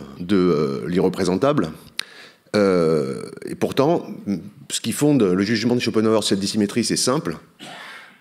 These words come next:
Si on lit le texte, « Pour décrire l'enfer, Dante avait, selon Schopenhauer, qu'à s'inspirer des souffrances réelles inhérentes à toute vie. Et la description du paradis ne pouvait qu'échouer,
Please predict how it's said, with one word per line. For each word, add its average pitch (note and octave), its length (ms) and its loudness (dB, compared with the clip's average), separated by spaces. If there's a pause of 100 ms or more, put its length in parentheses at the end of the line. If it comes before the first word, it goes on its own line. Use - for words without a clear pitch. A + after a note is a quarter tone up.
(420)
Si - 160 -4
on G2+ 60 2
lit G2 80 0
le F2+ 80 -8
texte, « D3 420 -2 (100)
Pour A#2 120 -2
décrire C3+ 240 0
l'enfer, C#3 360 0
Dante C#3 440 -2 (260)
avait, G#2+ 540 2
selon G2+ 240 0
Schopenhauer, G#2 480 2
qu'à A#2+ 100 0
s'inspirer B2 440 0
des G2+ 180 2
souffrances - 580 0
réelles A#2 460 2
inhérentes G#2+ 360 2
à D#2+ 40 2
toute G2+ 240 -2
vie. E3+ 220 2 (1000)
Et B2+ 360 4
la A2+ 100 2
description B2 420 0
du A#2 120 2
paradis A#2 420 2
ne G2+ 80 4
pouvait F2+ 240 2
qu'échouer, C#3 460 2